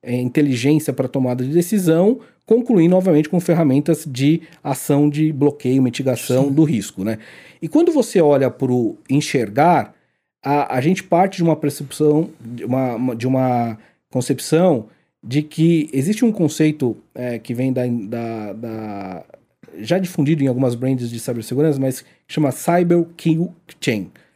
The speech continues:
Speaker 1: Cyber Kill Chain. Ele não tem uma tradução muito bacana em português, mas
Speaker 2: Ah.
Speaker 1: seria como dizer o seguinte, in-, isso vem do exército americano.
Speaker 2: Sim.
Speaker 1: Como que a gente entende a, a, a,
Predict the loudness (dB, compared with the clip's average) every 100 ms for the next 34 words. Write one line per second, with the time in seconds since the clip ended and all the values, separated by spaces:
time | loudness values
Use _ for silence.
0 | _ -12 -2 0 2 0 0 -2 -2 -6
1 | -6 -6 -12 _ _ _ _ _ -2 0
2 | 2 2 2 2 0 0 0 0 -4 -2
3 | -2 -2 -4 -4 2 4 4 2 2 2
4 | 4 2 2 2 0 2 2 2 0 0
5 | -2 -6 -12 _ _ _ 0 0 0 0
6 | 0 2 2 4 2 2 0 0 0 2
7 | 0 -4 -4 -6 -2 0 2 2 2 2
8 | 2 2 0 0 2 2 2 2 0 -2
9 | -6 _ _ _ -6 -2 0 0 -4 -6
10 | -6 -8 -6